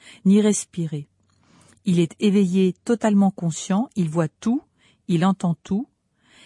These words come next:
mais il ne peut plus bouger du tout, sauf le, ses paupières. Ses facultés sont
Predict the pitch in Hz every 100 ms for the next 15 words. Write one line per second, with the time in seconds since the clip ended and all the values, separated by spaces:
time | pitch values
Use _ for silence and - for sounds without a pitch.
0 | _ - 185 - 196 175 180 160 185 170
1 | _ - 226 285 349 _ - 165 202 196
2 | 165 170 - 156 175 - 220 294 - -
3 | - 269 370 - - - _ _ _ _
4 | _ _ - 190 196 190 - 208 180 165
5 | - 147 151 - _ _ _ _ _ _
6 | _ _ _ _ _ - - - _ -
7 | - 220 - 208 - 202 - 202 180 -